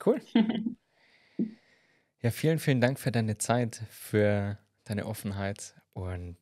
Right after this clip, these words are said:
Speaker 1: gibt's sonst irgendetwas, was du noch teilen möchtest? Wie kann man die finden? Ich hab gesehen, du hast einen YouTube-Kanal. Da habe ich jetzt ein ganz ein nettes Video von dir gefunden, auch.
Speaker 2: Ja, ich habe einen YouTube-Kanal, da gibt's aber eigentlich hauptsächlich nur meine,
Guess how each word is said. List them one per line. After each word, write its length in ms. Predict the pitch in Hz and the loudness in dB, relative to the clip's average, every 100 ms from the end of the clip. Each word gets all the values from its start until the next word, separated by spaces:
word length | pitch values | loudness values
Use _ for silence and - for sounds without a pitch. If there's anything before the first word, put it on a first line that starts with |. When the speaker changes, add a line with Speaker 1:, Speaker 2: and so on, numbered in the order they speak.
| - - - _ _ _ | -16 -16 -20 _ _ _
Speaker 1:
gibt's 280 | 127 - - | -6 -4 -2
sonst 320 | 135 170 - - | -2 -2 -8 -2
irgendetwas, 720 | 151 160 135 - 139 - - | -2 0 -4 0 0 -2 -6
was 160 | - 120 | -6 -6
du 120 | 123 | -4
noch 100 | 117 | -4
teilen 260 | 113 110 131 | 0 0 0
möchtest? 440 | 123 - 120 - | -4 -4 -8 -6
Wie 80 | 117 | -8
kann 180 | - 120 | -4 -4
man 100 | 120 | -4
die 80 | 104 | -4
finden? 380 | - 131 - | -6 -8 -6
Ich 80 | 117 | -6
hab 80 | 110 | -4
gesehen, 240 | - 131 | -2 -2
du 60 | 110 | 0
hast 200 | 131 - | 0 0
einen 120 | 113 | -2
YouTube-Kanal. 680 | 113 165 123 - 90 92 214 - - | -2 -6 -8 -6 -4 -4 -4 -10 -8
Da 140 | 98 | -6
habe 140 | 107 | 0
ich 40 | 110 | -2
jetzt 120 | - | 0
ein 60 | 104 | 2
ganz 260 | 107 120 | 2 2
ein 60 | 117 | 0
nettes 340 | 110 - - | 0 -2 -4
Video 160 | 123 123 | -4 -4
von 220 | - 101 | -4 -6
dir 80 | 98 | -6
gefunden, 400 | - 104 104 - | -6 -8 -8 -6
auch. 160 | 107 139 _ _ _ _ _ _ | -6 -6 _ _ _ _ _ _
Speaker 2:
Ja, 480 | 240 214 208 247 285 | 6 6 4 0 2
ich 160 | 247 220 | 2 4
habe 180 | 220 254 | 6 8
einen 220 | 254 226 | 10 10
YouTube-Kanal, 720 | 247 - 269 - 247 226 233 | 10 8 4 8 8 8 6
da 80 | 233 | 6
gibt's 260 | 233 226 233 | 4 4 4
aber 140 | 190 | 6
eigentlich 440 | - 208 214 202 | 6 6 2 0
hauptsächlich 600 | 185 - - 196 196 - 202 | -6 -2 0 2 2 2 4
nur 240 | 196 196 | 6 6
meine, 580 | 190 180 180 180 185 180 | 6 8 8 8 6 2